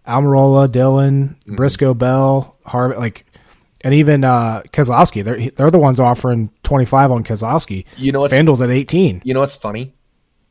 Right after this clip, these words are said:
Speaker 2: Uh, Sugar House or Canby Books or Bet Rivers, you know, all these, all these,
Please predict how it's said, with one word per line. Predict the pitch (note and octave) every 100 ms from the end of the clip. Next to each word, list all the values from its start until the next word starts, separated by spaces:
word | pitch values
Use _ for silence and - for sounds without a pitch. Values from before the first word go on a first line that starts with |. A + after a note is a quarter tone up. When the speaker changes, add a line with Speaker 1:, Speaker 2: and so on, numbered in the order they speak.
| -
Speaker 2:
Uh, | A#2 G#2+ G2+ G2 - _ _ _ _ _ _ _ _
Sugar | - - D#3 D#3 B2+
House | A2+ A2+ A2 - -
or | G#2+ G2
Canby | - C3+ C3+
Books | B2 B2 - -
or | G2
Bet | F#2 B2+ A#2+
Rivers, | B2+ A#2 B2 A#2+ -
you | A#2+
know, | A2
all | B2
these, | B2+
all | A#2 E3
these, | D#3+